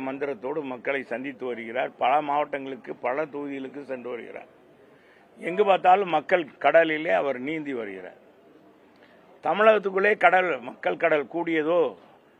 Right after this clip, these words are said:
கடல் வந்துருச்சோ அப்படின்ற மாதிரி தமிழகத்து மக்-, அதாவது கிராமப்புறங்கள்ல கூட மக்கள் அலை அலையாக வர்றாங்க. இது பெருத்த ஆதரவை கொடுக்கிறது. இருந்த போதிலும் அண்ணா திராவிட முன்னேற்ற கழகம்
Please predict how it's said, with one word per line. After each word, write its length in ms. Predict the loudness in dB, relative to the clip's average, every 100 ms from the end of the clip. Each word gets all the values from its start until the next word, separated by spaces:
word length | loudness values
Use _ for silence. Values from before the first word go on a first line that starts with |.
| _ -2
கடல் 220 | 2 4 2
வந்துருச்சோ 540 | -2 -6 -6 -2 0 0 -6 -20 -20 -20 _ _ -6
அப்படின்ற 340 | -4 -4 -4 -2
மாதிரி 220 | 0 -2 -4 -14 _ -20 -20 -20 -20 -20 -20 -18 -6
தமிழகத்து 500 | 0 2 2 0 -4 -6
மக்-, 260 | -8 -10 -20 -18 -8
அதாவது 280 | 0 0 0 2
கிராமப்புறங்கள்ல 760 | 4 4 4 0 -2 0 -2 -4 -2
கூட 140 | 0 0 0
மக்கள் 320 | -4 -4 -4 -8 -20 -20 -20 -20 -20 -4
அலை 140 | 2 4 4
அலையாக 480 | 4 2 2 -2 -4 -4
வர்றாங்க. 380 | -4 -2 -4 -8 -16 -20 -20 -20 _ _ -20 -20 -20 -20 -18 -4
இது 100 | -2 0
பெருத்த 300 | 0 0 2 2
ஆதரவை 360 | 4 2 0 0 -2
கொடுக்கிறது. 480 | -8 -6 -10 -12 -16 -20 -20 -20 -20 -20 -20 -20 -4 0
இருந்த 240 | 0 2 2
போதிலும் 380 | 2 0 -2 -4 -10 -6
அண்ணா 200 | 0 4 4
திராவிட 260 | 4 2 2
முன்னேற்ற 320 | -4 -6 -4 -4
கழகம் 320 | -2 -4 -6